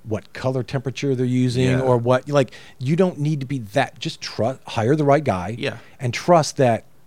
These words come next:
Speaker 1: when you say, "This is how I want it to look," that they'll give that to you.
Speaker 2: Right.
Speaker 1: You know? Um, I, you know, and I think that's, I, I think that's great <laughs> advice for, like,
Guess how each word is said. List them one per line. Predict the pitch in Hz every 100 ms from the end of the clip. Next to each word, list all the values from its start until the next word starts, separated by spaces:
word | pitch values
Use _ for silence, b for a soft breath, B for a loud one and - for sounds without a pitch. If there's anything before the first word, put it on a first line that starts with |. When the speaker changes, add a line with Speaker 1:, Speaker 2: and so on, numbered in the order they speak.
| - -
Speaker 1:
when | 117 123
you | 151
say, | - 120
"This | 98 131 -
is | 127
how | 139
I | 135
want | 139
it | 127
to | 120
look," | 127 160 - -
that | 104 -
they'll | 98
give | 110
that | 101 85
to | 101
you. | 80 - -
Speaker 2:
Right. | 82 73 - b b b
Speaker 1:
You | 101
know? | 95 95 104 B B B B - -
Um, | 104 104
I, | 110
you | 120 139
know, | 120
and | 120
I |
think | 165 160
that's, | 135 -
I, | 110 - 127
I | 113
think | 147
that's | 135 113
great | 123 110
<laughs> |
advice | 87 107 139 139
for, | - 120
like, | 110